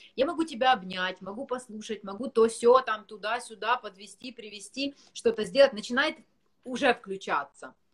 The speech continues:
в спасение жертвы. Жертва начинает и менять игру, бедняжку, на игру «да, но», и начинает, э, обесценивать все пропозиции спасителя.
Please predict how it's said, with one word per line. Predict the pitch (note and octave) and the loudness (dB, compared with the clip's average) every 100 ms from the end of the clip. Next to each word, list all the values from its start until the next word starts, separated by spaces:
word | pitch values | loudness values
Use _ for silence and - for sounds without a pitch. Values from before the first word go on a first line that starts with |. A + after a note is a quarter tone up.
| _ | _
в | D#3 F3+ F3+ D#3+ _ _ | -8 -2 0 -2 _ _
спасение | - A3 G#3+ A3+ F#3+ F3 E3 | -8 -6 -4 -4 -6 -6 -8
жертвы. | D#3 D3+ D3 - C#3 C3+ _ _ _ _ _ | -6 -8 -8 -14 -16 -16 _ _ _ _ _
Жертва | - C4 D4+ D#4 | -2 -2 0 -2
начинает | B3+ B3+ B3+ B3 A#3+ _ _ _ | -4 -8 -8 -8 -10 _ _ _
и | A#3 A#3 - | -8 -8 -4
менять | A3+ A#3+ A#3+ A#3 | -2 0 -2 -4
игру, | G#3+ A3+ A#3 | -4 -4 -4
бедняжку, | F#3 G3 G#3+ G#3 - F#3+ | -6 -6 -2 -2 -2 -8
на | F#3 F#3 | -4 -2
игру | F#3+ G#3 F#3+ | -2 -4 0
«да, | G3 F3+ | 4 4
но», | E3 E3 D#3+ G#3 - _ _ _ _ _ _ _ _ _ _ - | 2 -4 -4 -6 -10 _ _ _ _ _ _ _ _ _ _ -2
и | B3 | 0
начинает, | B3 B3 B3 D4+ E4+ - | 0 -2 -2 -2 -2 0
э, | A#3+ A3+ A3 G#3 _ _ - | 0 0 -4 -8 _ _ -2
обесценивать | A3+ A#3 - - C#4 E4+ D#4+ C#4 - | 0 0 -4 -4 -4 -4 -4 -4 -6
все | - A#3+ B3+ - _ _ _ _ _ _ - | -6 -4 -4 -8 _ _ _ _ _ _ 0
пропозиции | A#3+ A#3 A#3 F#3+ A#3+ A#3+ A#3 A3 | 2 2 -2 -2 -4 -6 -10 -10
спасителя. | G#3+ - B3 - F3+ C#3+ G2+ - | -10 -8 -8 -10 -14 -12 -14 -16